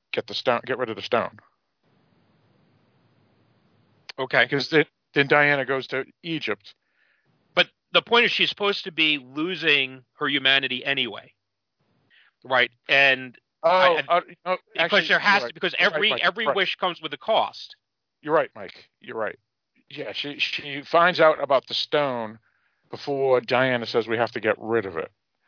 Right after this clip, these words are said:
Speaker 1: So you're right. Yeah, yeah. So she's already losing her huma-, humanity. But again, that's because she doesn't wanna go back to what she was prior, which doesn't make it right, but it makes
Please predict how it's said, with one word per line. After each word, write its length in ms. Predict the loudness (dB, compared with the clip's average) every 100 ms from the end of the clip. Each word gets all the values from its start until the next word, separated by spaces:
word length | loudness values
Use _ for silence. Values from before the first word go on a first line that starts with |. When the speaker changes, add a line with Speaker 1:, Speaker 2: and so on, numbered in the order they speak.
| _ -20 -6
Speaker 1:
So 120 | -2
you're 140 | 2
right. 220 | 4 4 0 _ _ -2
Yeah, 220 | 0 2
yeah. 120 | 0 -2
So 140 | 0
she's 180 | -2 4
already 260 | 4 4
losing 300 | 0 -6 -6
her 160 | -10 -12
huma-, 400 | -14 -16 -16 -14
humanity. 520 | -14 -10 -8 -8 -8 -6 -4 2
But 100 | 4
again, 460 | 8 6 6 0 -10 _ _ _ _ _
that's 220 | 2 2 0
because 380 | -6 -2 -2
she 160 | -2 -8
doesn't 340 | -4 -4 -4
wanna 220 | -6 -6 -4
go 160 | -4
back 380 | 0 4 4 2
to 480 | -6 -8 -6 -6 -10 _ _ _ _ _
what 180 | -6 -4
she 140 | -4 -4
was 200 | -4 -4
prior, 540 | 0 4 4 2 -8 _ -20 -20 _ _
which 440 | -2 -2 0 -2 -2 _ _ 2
doesn't 300 | 2 2 -2
make 300 | -4 -4 -10
it 120 | -2
right, 460 | 2 4 2 -8 -20 _ _ _ _ _ _ _
but 140 | -2 -2
it 80 | 0
makes 440 | -2 -2 -6 -14